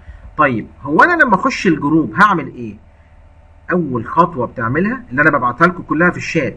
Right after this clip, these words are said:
سيب كل حاجة، مالكش دعوة بالجدول ولا ليك علاقة بأي حاجة. عايزك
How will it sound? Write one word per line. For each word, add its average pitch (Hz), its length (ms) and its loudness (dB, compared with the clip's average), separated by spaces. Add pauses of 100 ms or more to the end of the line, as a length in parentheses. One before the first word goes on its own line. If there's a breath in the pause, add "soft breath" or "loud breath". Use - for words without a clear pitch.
(140)
سيب - 320 -2
كل 254 180 4
حاجة، 190 340 0 (160)
مالكش 135 280 -6
دعوة 143 200 4
بالجدول 123 520 -4
ولا 147 180 -2
ليك 170 180 -2
علاقة 175 280 0
بأي 175 220 -4
حاجة. 190 380 -2 (420 loud breath)
عايزك 226 380 0